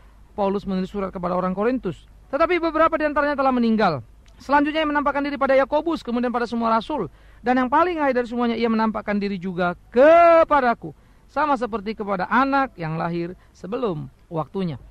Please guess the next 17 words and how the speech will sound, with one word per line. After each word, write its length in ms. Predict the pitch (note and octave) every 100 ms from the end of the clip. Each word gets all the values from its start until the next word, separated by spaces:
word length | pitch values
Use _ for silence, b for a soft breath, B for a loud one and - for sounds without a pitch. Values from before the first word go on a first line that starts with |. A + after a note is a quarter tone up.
| b b b
Nah, 160 | E4+
saudara, 480 | G4 F4+ G4+ G4 C#4
jadi 240 | B3 F4 F#4
Yesus 100 | F4
menampakkan 540 | F4 F4 F4 E4 E4
diri, 240 | F4+ G4+
ya, 400 | G4+ G#4+ A4+ D#4 B4+
terakhir 380 | - D#4 D#4 E4+
kepada 240 | E4+ E4 D#4+
siapa? 400 | F4 D4 D#3+ - _ -
Paulus, 400 | C#4+ E4 D4+ - -
itu 160 | F3+
di 80 | G#3
dalam 240 | F#3 F#3 F#3
Alkitab, 400 | F#3 A#3+ E3 - b b G#3
menurut 320 | F3+ F#3+ G3+
kesaksiannya 720 | F#3 F3+ D#3+ F3+ F3 F3 F#3